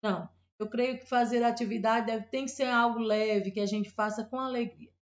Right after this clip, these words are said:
E fazendo com alegria, com certeza a gente tem êxito na feitura das nossas atividades.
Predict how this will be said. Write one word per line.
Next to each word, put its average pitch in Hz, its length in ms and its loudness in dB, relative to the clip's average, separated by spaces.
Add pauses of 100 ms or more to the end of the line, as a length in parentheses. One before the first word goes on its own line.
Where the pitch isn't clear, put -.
(120)
E 196 60 -12
fazendo 196 460 2
com 202 80 -2
alegria, 208 480 0 (120)
com 220 200 0
certeza 208 600 -2
a 208 40 0
gente 208 320 -4
tem 208 280 -2 (340)
êxito 214 480 -2
na 214 160 -2
feitura 208 480 -2
das 202 240 -2
nossas 190 340 -4
atividades. 208 800 -4